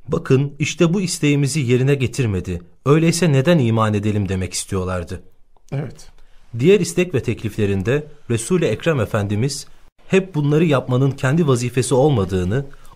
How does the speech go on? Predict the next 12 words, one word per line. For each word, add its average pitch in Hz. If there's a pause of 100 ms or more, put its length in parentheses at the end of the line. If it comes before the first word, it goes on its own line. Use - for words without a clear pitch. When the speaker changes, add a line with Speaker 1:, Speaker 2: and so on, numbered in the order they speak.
Speaker 1:
onların 165
ancak 160 (200)
Allah'ın 143
isteğiyle, 117 (300)
kuvvet 160
ve 165
kudretiyle 131
meydana 113
gelebileceğini 110
ifade 113
etmesine 135
karşılık, 117